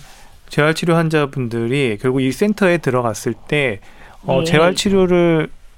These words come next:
Speaker 1: 받게 되는 사실 그 그림들이 잘 떠오르지 않거든요. 일반 병원에서는 진료실에 들어가서 상담을 하고, 뭐,
Speaker 2: 네.
Speaker 1: 그다음에 혈액 검사를 하고, 그다음에 치료를 받는, 뭐, 주사를 맞는다든가 이런 그림이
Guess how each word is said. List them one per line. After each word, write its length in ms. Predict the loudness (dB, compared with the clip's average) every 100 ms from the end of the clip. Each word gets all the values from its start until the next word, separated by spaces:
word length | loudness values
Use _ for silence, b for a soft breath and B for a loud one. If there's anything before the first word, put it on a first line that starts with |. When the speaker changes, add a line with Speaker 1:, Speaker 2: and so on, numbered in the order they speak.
| -4
Speaker 1:
받게 300 | -4 0 2
되는 280 | 4 4
사실 340 | 2 0 0 0
그 120 | -2
그림들이 420 | 0 2 4 4
잘 140 | 2 2
떠오르지 460 | 2 4 2 2
않거든요. 360 | -2 0 -2 2
일반 580 | 2 4 4 4 0 -4 -8
병원에서는 880 | 0 4 6 6 4 4 4 2 0
진료실에 520 | 0 2 2 2 0
들어가서 760 | 0 0 0 0 -2 0 0 0 -8 b b b b
상담을 540 | -4 0 2 2 4
하고, 420 | 2 2 2 0 -2 b b b b
뭐, 140 | -2
Speaker 2:
네. 60 | 2
Speaker 1:
그다음에 280 | 2 2 2
혈액 220 | 2 4
검사를 420 | 2 4 2 0
하고, 440 | -2 -2 -2 -2 -6 b b b
그다음에 380 | -2 0 0 -4
치료를 360 | -2 2 2
받는, 500 | 2 -2 -6 -8 -10
뭐, 120 | -10
주사를 280 | -6 -2 0
맞는다든가 580 | 0 -2 -2 -2 -4 -2
이런 280 | 2 4 4
그림이 460 | 4 4 2 0